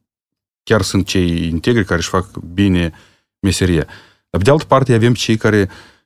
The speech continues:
uh, vedem câte abuzuri fac și câte scandal și ce vrei, începând la beții la volan și terminând cu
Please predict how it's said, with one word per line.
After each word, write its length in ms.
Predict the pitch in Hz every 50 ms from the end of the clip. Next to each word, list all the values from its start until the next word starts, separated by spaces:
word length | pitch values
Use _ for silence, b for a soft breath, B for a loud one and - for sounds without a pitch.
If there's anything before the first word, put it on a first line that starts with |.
| B _ _
uh, 540 | - 90 87 87 87 87 85 87 87 87 87
vedem 300 | 87 95 95 104 113 107
câte 200 | - - - 110
abuzuri 360 | 95 98 104 107 98 104 95
fac 360 | - - 147 170 190 - - - _ _ _ _ _ _ _
și 120 | - - -
câte 200 | - 117 - 107
scandal 380 | - - - 98 95 98 95
și 200 | 90 - - -
ce 200 | - - - -
vrei, 160 | 135 127 110 92
începând 420 | 90 87 - - - 123 117 107
la 180 | 110 104 101 - - _ - 98 90 80 - _ _ _ _
beții 440 | - 87 87 95 117 113 - - 120
la 100 | 104 95
volan 320 | 92 101 101 120 139 143
și 120 | 127 -
terminând 380 | - - 110 117 123 135 131 117
cu 140 | - -